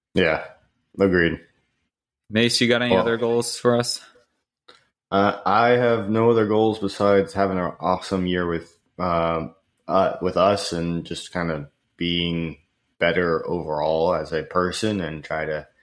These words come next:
Speaker 1: push us to the next level and myself and wanting to just move along, keep on
Speaker 2: Yeah.
Speaker 1: growing, you know?
Speaker 2: Facts.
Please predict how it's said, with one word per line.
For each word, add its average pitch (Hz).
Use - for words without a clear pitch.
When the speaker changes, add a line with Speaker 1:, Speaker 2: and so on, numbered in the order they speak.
Speaker 1:
push 104
us 90
to 92
the 87
next 90
level 95
and 87
myself 85
and 82
wanting 98
to 92
just 95
move 92
along, 92
keep 104
on 101
Speaker 2:
Yeah. 98
Speaker 1:
growing, 95
you 90
know? 101
Speaker 2:
Facts. -